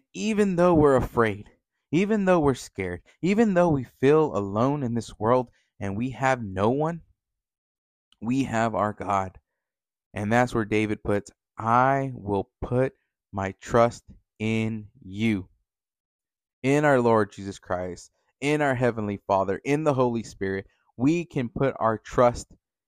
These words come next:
in them because they give us strength.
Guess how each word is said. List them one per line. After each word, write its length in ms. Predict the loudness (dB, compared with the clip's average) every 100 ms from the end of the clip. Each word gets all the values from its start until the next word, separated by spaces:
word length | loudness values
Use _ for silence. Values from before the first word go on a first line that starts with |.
| _ -6
in 280 | -4 -2 0
them 360 | 0 0 -4 -12 _ -10
because 500 | -10 -6 -4 -4 -8 -4
they 240 | 0 0 0
give 260 | -2 -2
us 100 | -4
strength. 380 | -8 -12 -12